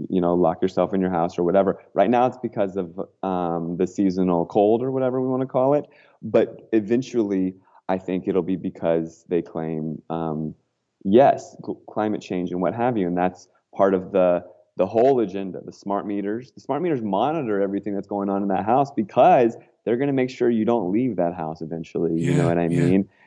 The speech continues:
Speaker 1: It's, it's really deep, um, and, and layered, and I, I can't stress it enough that it's, it's all coming down the pipe.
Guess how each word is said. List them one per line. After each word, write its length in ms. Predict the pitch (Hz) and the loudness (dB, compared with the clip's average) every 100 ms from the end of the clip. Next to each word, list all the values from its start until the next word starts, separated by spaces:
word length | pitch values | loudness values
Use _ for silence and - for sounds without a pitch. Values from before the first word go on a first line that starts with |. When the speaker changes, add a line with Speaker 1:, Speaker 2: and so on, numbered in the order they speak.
| _ 98 | _ -2
Speaker 1:
It's, 180 | 92 - | 0 2
it's 200 | 95 101 | 0 2
really 320 | 101 113 117 | 2 4 4
deep, 440 | 101 117 104 95 - _ _ _ - | 4 4 4 2 -4 _ _ _ -4
um, 240 | 90 87 95 | -2 0 0
and, 260 | 95 95 - | 0 0 -2
and 180 | 92 | 0
layered, 560 | 90 107 101 92 87 - - | 2 4 2 0 -2 -8 -8
and 320 | 90 90 82 - - | -6 -6 -8 -8 -2
I, 160 | 87 - | 0 2
I 80 | 85 | -2
can't 400 | - 101 95 - | -2 -4 -4 -6
stress 380 | - 101 95 98 | -4 0 0 -2
it 80 | 92 | -4
enough 420 | 95 104 98 - | 0 0 -2 -4
that 120 | 85 | -2
it's, 180 | 90 - 90 | -2 -4 -4
it's 180 | 85 - | -4 0
all 340 | 92 104 107 98 | 2 4 4 2
coming 360 | - 92 90 | -2 -8 -8
down 200 | 90 90 | -8 -8
the 40 | 87 | -10
pipe. 320 | - 110 | -2 -2